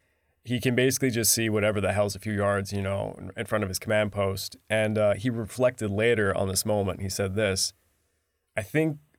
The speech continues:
I tried to think of something we might do to keep going, but there wasn't anything. We could keep on expending lives, but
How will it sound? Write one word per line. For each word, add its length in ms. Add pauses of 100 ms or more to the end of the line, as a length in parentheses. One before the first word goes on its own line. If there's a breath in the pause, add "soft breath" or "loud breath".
(220)
I 100
tried 280
to 80
think 280
of 120
something 680 (240)
we 140
might 300
do 160
to 80
keep 280
going, 500 (220)
but 220
there 100
wasn't 340
anything. 580 (560)
We 80
could 320
keep 340
on 180
expending 540
lives, 460
but 320